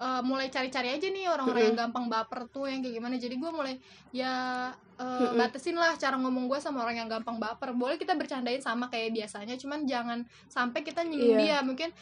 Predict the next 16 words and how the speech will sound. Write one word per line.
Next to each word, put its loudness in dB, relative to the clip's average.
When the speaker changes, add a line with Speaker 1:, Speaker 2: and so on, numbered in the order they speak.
Speaker 1:
ada 2
dia 2
di -4
situ, -6
cuman -4
kita -2
jangan 0
ngatain 0
dia 0
lagi 2
nih. 0
Udah, 0
dia 0
mah 0
biarin -2
aja, -4